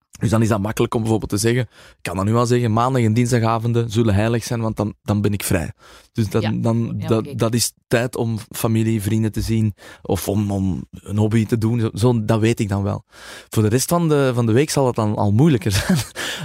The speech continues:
Speaker 1: Ehm, en dan is dat meestal na een maand, anderhalve maand spelen, dan weet de producent, in dit geval Studio honderd, ook wel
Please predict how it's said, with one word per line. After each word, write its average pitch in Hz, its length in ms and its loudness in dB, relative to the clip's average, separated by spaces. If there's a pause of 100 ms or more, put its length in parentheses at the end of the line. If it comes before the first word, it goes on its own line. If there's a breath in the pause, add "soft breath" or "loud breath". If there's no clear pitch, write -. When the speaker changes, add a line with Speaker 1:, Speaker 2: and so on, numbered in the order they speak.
Speaker 1:
Ehm, 110 680 2 (440 loud breath)
en 123 140 -4
dan 160 320 0 (200)
is 117 140 0
dat 113 200 -4 (120)
meestal 123 500 2
na 117 180 0
een 101 140 0
maand, 117 340 2
anderhalve 117 520 0
maand 110 280 0
spelen, 127 480 2
dan 110 240 0
weet 113 420 2 (180)
de - 140 -4
producent, 117 580 -2
in 117 60 -4
dit 113 120 0
geval 110 220 -4
Studio 104 220 -4
honderd, 120 240 0
ook 120 80 0
wel 120 260 0